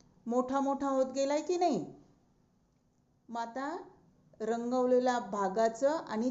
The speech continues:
छेदस्थानी असलेल्या संख्येचं, म्हणजे छेदाचं नीट निरीक्षण करायचंय. पहा, पहिल्या पट्टीमध्ये रंगवलेला भाग इतर रंगवलेल्या भागांपेक्षा कसा आहे?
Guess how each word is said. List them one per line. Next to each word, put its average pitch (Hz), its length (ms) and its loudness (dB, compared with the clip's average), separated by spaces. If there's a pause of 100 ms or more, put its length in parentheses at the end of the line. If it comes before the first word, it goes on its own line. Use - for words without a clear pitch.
छेदस्थानी 226 880 2
असलेल्या 202 720 0
संख्येचं, 196 840 -2
म्हणजे 180 340 0
छेदाचं 196 640 -2 (440)
नीट 262 500 -2
निरीक्षण 214 520 -2
करायचंय. 170 460 0
पहा, 180 220 -2 (580)
पहिल्या 233 380 6
पट्टीमध्ये 202 840 0 (260)
रंगवलेला 269 640 6
भाग 247 320 2 (600)
इतर 277 360 6
रंगवलेल्या 277 540 4
भागांपेक्षा 262 760 2
कसा 269 320 -2
आहे? 262 460 0